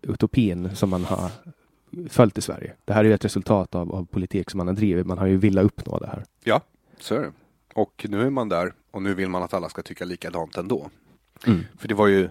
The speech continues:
Speaker 2: teorin bakom multikulturalismen på något sätt.
Speaker 1: Ja, så
Speaker 2: Många olika kulturer, men en och samma åsikt.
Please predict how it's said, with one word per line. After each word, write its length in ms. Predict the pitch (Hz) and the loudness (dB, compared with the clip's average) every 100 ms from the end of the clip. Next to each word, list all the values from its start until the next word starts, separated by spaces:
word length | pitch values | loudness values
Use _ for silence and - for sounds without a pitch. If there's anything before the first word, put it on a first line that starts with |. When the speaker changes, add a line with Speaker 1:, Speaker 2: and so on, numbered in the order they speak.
| _ | _
Speaker 2:
teorin 540 | - 107 104 110 87 80 | -4 0 2 0 -6 -10
bakom 340 | 69 - 78 | -12 -10 -12
multikulturalismen 1300 | 80 80 - 78 _ - 82 - 82 80 - 80 78 | -12 -12 -10 -10 _ -10 -10 -8 -8 -8 -12 -14 -16
på 80 | 85 | -12
något 100 | 82 | -8
sätt. 340 | 87 _ - _ _ _ _ - - - - | -8 _ -20 _ _ _ _ -20 -20 -20 -16
Speaker 1:
Ja, 220 | - 117 | 6 8
så 120 | 110 117 | 8 2
Speaker 2:
Många 340 | 147 160 151 | 2 2 6
olika 300 | 147 127 123 | 4 4 0
kulturer, 640 | - 117 120 104 104 104 | 0 -4 -4 -4 -2 -2
men 180 | 104 107 | -2 -4
en 240 | 107 101 | -4 -8
och 60 | 101 | -10
samma 280 | - 110 101 | -6 -6 -6
åsikt. 580 | 107 - 101 - - | -8 -12 -18 -20 -20